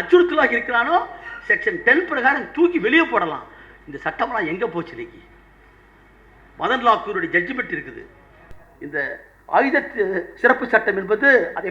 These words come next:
பற்றி ஆய்வு பண்றான். பல பேர் அதுக்கு வழக்கு போடுறான், நிறைய வழக்கு போட்டாங்க, ஃபேமிலிஸ் பூரா போட்டாங்க. காணாமல் போனவர்கள், பாலியல் பலாத்காரத்துக்கு உள்-, உட்பட்டிருக்கவர்கள், சுட்டுக் கொல்லப்பட்டவர்கள், கொன்றவர்கள், இந்த வழக்க பூரா மதன் லாக்கூர் அப்படியே எல்லாம் படிச்சு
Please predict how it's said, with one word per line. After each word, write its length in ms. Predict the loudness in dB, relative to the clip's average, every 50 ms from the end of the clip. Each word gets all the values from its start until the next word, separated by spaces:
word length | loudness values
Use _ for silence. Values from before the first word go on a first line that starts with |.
| -8 -8
பற்றி 160 | 0 2 4 6
ஆய்வு 160 | 6 6 6 4
பண்றான். 300 | 2 0 -2 -2 -2 0
பல 100 | 0 -2 -2 -2
பேர் 160 | -2 -2 -2
அதுக்கு 260 | -4 -4 -4 -2 0
வழக்கு 200 | 2 2 2 0
போடுறான், 320 | -2 -4 -4 -6 -6 -4 -4
நிறைய 160 | -4 -2 -2 0 0
வழக்கு 200 | -2 -2 -6 -12
போட்டாங்க, 260 | -12 -10 -10 -10 -4 -2
ஃபேமிலிஸ் 360 | 0 0 0 -2 -6 -8 -8
பூரா 140 | -6 -6 -6 -6 -8
போட்டாங்க. 300 | -12 -16 -16 -16 -18 -20 -20 -20 _ _ _ _ -6 -2
காணாமல் 380 | 0 0 2 0 0 -2 -4 -6
போனவர்கள், 420 | -8 -8 -8 -8 -8 -8 -10 -10 -12 -16 -20 _ _ _ _ _ _ _ _ _ _ _ _ _ _ _ _ _ _ _ _ _ -20 -18 0 2
பாலியல் 240 | 4 4 4 2
பலாத்காரத்துக்கு 340 | 0 -2 -4 -4 -6 -6 -6 -6
உள்-, 160 | -6 -8 -12 -16 -20 -20 -16 -14 -12
உட்பட்டிருக்கவர்கள், 640 | -4 -2 -2 0 0 -2 -2 -4 -4 -6 -6 -6 -6
சுட்டுக் 240 | -6 0 0 0 2 2
கொல்லப்பட்டவர்கள், 540 | 0 -2 -4 -6 -8 -8 -8 -8 -8 -6 -4 -4
கொன்றவர்கள், 540 | -2 2 4 4 4 4 2 0 -2 -2 -6 -10 -16 -20 -20 -12
இந்த 100 | -10 -6 -2 0
வழக்க 280 | 0 0 0 0 -2 -2
பூரா 160 | -2 -4 -4 -4 -4
மதன் 180 | -4 -2 -2
லாக்கூர் 300 | -2 -2 -2 -4 -4 -4 -4
அப்படியே 240 | -4 -4 -2 -2 -2 -2 -4 -6 -8 -8
எல்லாம் 180 | -10 -8 -8 -8
படிச்சு 200 | -10 -12 -12